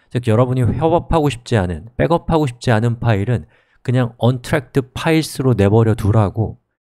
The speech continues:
git은 모든 파일을 자동으로 트랙드하지 않습니다. 자동으로 관리하지 않아요. 예? 여러분이 직접 얘를 관리할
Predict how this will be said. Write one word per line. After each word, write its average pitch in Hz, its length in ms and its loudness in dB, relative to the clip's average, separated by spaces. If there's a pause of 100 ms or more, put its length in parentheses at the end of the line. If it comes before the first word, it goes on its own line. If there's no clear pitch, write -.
(180)
git은 110 500 0 (420)
모든 120 460 2
파일을 131 460 0
자동으로 135 800 -2 (460)
트랙드하지 135 760 0
않습니다. 90 420 -6
자동으로 135 500 0
관리하지 104 520 -2
않아요. 92 400 -10 (960)
예? 101 280 -10 (500)
여러분이 98 340 -2
직접 123 580 -2 (320)
얘를 117 200 4
관리할 117 480 -4